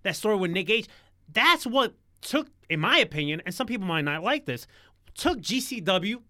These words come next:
to the next level, okay? And then obviously guys like Matt Cardona and Jon Moxley also added to that. But who set the foundation for that was four four oh. What do you do? The G C W Hammerstein show? I'm thinking Atticus Cogar is gonna make a surprise appearance in the ladder match,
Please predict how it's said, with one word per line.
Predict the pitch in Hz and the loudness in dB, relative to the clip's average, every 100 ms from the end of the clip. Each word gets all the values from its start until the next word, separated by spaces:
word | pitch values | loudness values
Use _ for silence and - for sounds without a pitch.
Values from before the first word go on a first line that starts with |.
| _ _ _ | _ _ _
to | 277 | -4
the | 294 | 0
next | 262 262 302 | -2 -2 0
level, | 320 339 117 _ _ - | 0 0 -4 _ _ -6
okay? | 156 160 185 - - | -2 0 -2 -4 -2
And | 320 | 0
then | 269 | 4
obviously | 220 190 196 | 4 2 -2
guys | 160 147 | 0 0
like | 143 | -2
Matt | 131 131 | -4 -4
Cardona | 147 139 170 175 147 | -4 0 0 0 0
and | 135 | -2
Jon | 131 | -2
Moxley | 147 151 156 | -2 -4 -6
also | 139 - - | -8 -10 -2
added | 190 294 190 | 0 2 -2
to | - 131 | -6 -4
that. | 110 104 - - - | -4 -6 -12 -14 -2
But | 156 | 0
who | 254 | 0
set | - 302 | 0 0
the | 269 | 0
foundation | - 202 151 143 233 - 302 | 2 0 2 0 2 0 -2
for | - 311 | -2 0
that | 311 311 _ _ _ _ _ | 0 -2 _ _ _ _ _
was | 180 226 226 | -4 -2 -4
four | - 214 | -4 -4
four | - 190 190 | 0 0 2
oh. | 160 113 - _ _ - | 0 -2 -8 _ _ -8
What | 131 262 | 0 2
do | 247 | 2
you | 220 139 | 0 0
do? | 123 98 - - | -4 -6 -10 -12
The | 147 | -8
G | 170 220 | -6 -6
C | 226 | -4
W | 226 185 | -4 -2
Hammerstein | 208 226 226 247 | -4 -6 -8 -10
show? | - 247 208 | -6 -8 -6
I'm | - 277 | -4 -4
thinking | - 214 196 | -2 -2 0
Atticus | 175 214 190 - | 2 2 0 -2
Cogar | 202 208 180 170 | 0 0 0 0
is | 151 | 0
gonna | 160 | -2
make | 170 170 | -2 -2
a | 143 | -6
surprise | - 170 202 156 | -6 -2 -2 0
appearance | 190 202 | -4 -4
in | 151 | -4
the | 127 | -2
ladder | 156 226 180 | 2 2 2
match, | 139 - | 0 -2